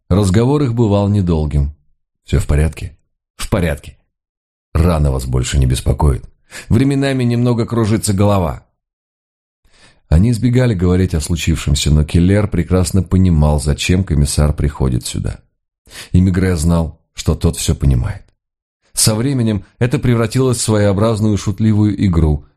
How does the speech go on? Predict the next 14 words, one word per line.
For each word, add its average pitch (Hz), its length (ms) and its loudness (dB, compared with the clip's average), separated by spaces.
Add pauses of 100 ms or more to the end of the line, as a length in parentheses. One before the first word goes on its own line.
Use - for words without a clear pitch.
которая 80 400 0
длилась 98 420 2
до 104 180 0
наступления 90 600 0
летней 73 320 0
жары. 69 420 0 (640)
Однажды 78 500 2
утром 92 420 0 (160)
комиссар 92 440 0
остановился 95 640 0
перед 80 220 0
бродягой, 87 460 0
который 87 300 0
жевал 85 420 0